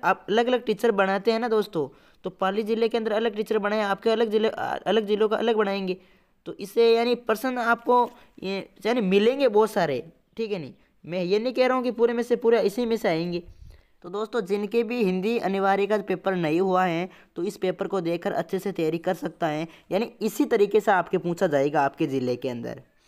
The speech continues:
और रही बात, हमारे बात करते हैं WhatsApp ग्रुप की। तो दोस्तों, अगर आप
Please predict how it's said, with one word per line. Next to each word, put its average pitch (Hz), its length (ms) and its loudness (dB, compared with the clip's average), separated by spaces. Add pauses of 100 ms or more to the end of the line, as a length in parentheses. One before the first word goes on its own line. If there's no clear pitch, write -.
(460)
और 160 140 0
रही 175 240 4
बात, 202 280 2
हमारे 196 260 2
बात 180 260 0
करते 190 260 -2
हैं 202 100 0
WhatsApp 170 480 0
ग्रुप 180 280 0
की। 180 180 -6 (640)
तो 202 80 0
दोस्तों, 233 480 2 (520)
अगर 233 640 4
आप 196 280 2